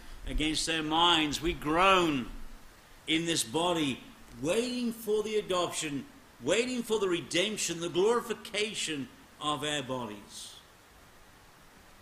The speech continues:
Now we need to know that the word adoption here in verse twenty-three is different than the word adoption in verse fifteen. In verse fifteen we read, "For you have not received the spirit of bondage again to fear, but you have received the spirit of adoption,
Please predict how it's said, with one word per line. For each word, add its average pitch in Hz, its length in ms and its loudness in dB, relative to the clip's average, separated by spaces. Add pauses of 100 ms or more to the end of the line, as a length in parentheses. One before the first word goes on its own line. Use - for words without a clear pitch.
(200)
Now 156 100 -6
we 220 80 -4
need 262 180 -2
to 220 60 -4
know 170 180 -2
that 180 120 -6
the 160 100 -4
word 185 160 -4
adoption 165 480 -4
here 139 160 -2
in 135 140 -2
verse 147 400 0 (500)
twenty-three 127 1700 -2
is 120 100 -6
different 170 380 -2
than 135 60 -4
the 135 140 -2
word 143 120 -2
adoption 131 720 -4
in 127 120 -4
verse 127 380 0 (320)
fifteen. 151 540 -2
In 123 80 0
verse 165 200 -2
fifteen 180 420 -2
we 143 60 -2
read, 127 360 -2 (380)
"For 147 100 -8
you 143 60 0
have 143 100 -2
not 180 160 2
received 156 400 0
the 135 60 -6
spirit 156 320 -2
of 131 100 -6
bondage 151 300 -2
again 131 200 -4
to 123 60 -8
fear, 131 380 -4
but 131 200 -10
you 143 100 -6
have 135 80 -8
received 143 360 -2
the 131 60 -8
spirit 156 400 -4
of 123 80 -6
adoption, 127 640 -6